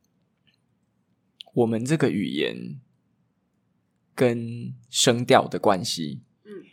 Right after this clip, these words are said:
Speaker 1: 因为如果你去看，好比说南北管啊，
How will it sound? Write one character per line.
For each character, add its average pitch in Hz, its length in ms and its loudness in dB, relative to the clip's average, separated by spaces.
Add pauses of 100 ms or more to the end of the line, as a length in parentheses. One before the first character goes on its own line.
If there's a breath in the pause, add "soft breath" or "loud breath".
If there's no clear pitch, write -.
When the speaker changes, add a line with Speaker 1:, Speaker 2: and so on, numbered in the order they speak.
(120)
Speaker 1:
因 185 180 -4
为 175 260 0
如 139 200 0
果 185 120 4
你 82 460 -4 (100)
去 - 160 -8
看， 113 680 -2
好 117 140 -2
比 117 120 -2
说 117 160 -4
南 113 200 -2
北 117 140 0
管 85 280 -2
啊， 64 340 -8